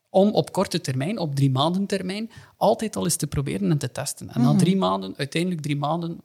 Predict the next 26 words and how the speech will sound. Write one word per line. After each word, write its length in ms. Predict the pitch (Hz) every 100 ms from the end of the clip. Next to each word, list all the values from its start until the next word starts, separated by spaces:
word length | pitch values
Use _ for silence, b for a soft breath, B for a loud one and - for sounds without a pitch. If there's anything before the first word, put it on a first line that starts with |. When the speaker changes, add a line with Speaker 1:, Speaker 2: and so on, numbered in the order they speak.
| _
Speaker 1:
dan 220 | 147 151
is 140 | 160 151
er 60 |
nog 160 | 139 127
niet 140 | 170
echt 160 | 156 -
iets 140 | -
verloren 400 | - 127 156 165
Speaker 2:
Mhm. 240 | 175 175 185
Speaker 1:
en 80 | 135
dan 120 | 156
kunnen 200 | - 147
we 80 | 131
nog 180 | 120 -
zien 140 | 123
wat 120 | 110
er 220 | - 127 -
gebeurt. 220 | - 269
Speaker 2:
Ja. 240 | 269 254 - - B B B B
Speaker 1:
Dat 160 | 170 165
is 60 |
eigenlijk 320 | 202 170 180 175
één, 280 | 180 196 -
eh, 280 | 151 147 147
één 240 | - 175
verhaal. 360 | 156 123 165